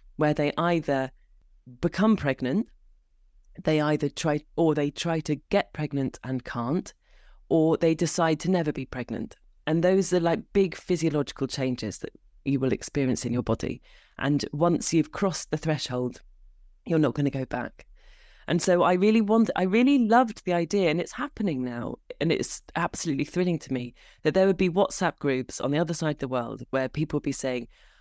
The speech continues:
"Oh, you know, like, M-, Marion, I think she's in the panic years," or like, "Oh, like, classic panic years, blah, blah, blah," or, "This is just the flux, and I hope my hair will hopefully stop falling out," or whatever.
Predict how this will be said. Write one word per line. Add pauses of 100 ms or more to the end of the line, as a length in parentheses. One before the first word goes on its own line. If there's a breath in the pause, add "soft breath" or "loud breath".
(120)
"Oh,
you
know,
like,
M-, (180)
Marion,
I
think
she's
in
the
panic
years," (460 soft breath)
or
like,
"Oh, (100)
like, (300)
classic (160)
panic
years,
blah,
blah,
blah,"
or, (140)
"This
is
just
the
flux,
and
I
hope (280)
my
hair
will
hopefully
stop
falling
out,"
or
whatever.